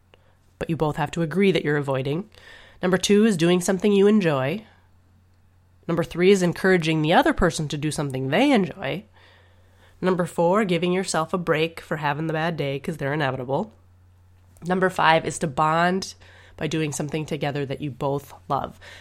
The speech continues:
'cause that'll shift your mindset. Now, I would love to hear from you. What are some ways that you spin bad days? Because we all have 'em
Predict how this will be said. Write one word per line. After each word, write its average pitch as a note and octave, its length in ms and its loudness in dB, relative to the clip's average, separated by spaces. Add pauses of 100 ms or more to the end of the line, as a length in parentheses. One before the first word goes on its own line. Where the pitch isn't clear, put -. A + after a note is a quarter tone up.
(120)
'cause D#3 100 -10
that'll D#3 160 -2
shift D3+ 300 -6
your D3 80 -6
mindset. B2+ 400 -10 (920)
Now, G#3+ 400 -2 (220)
I - 40 0
would F#3 60 0
love G#3 280 4
to B3 100 0
hear G3+ 180 2
from F#3 180 -6
you. C3+ 120 -2
What E3 140 2
are B3 60 2
some C#4+ 220 0
ways F3 460 0 (300)
that - 100 -6
you E3+ 320 0
spin D#3 460 -2
bad C#3 280 -2
days? - 500 -2 (300)
Because F3+ 220 0
we F3 80 0
all E3+ 160 4
have A#3 240 4
'em C4+ 200 0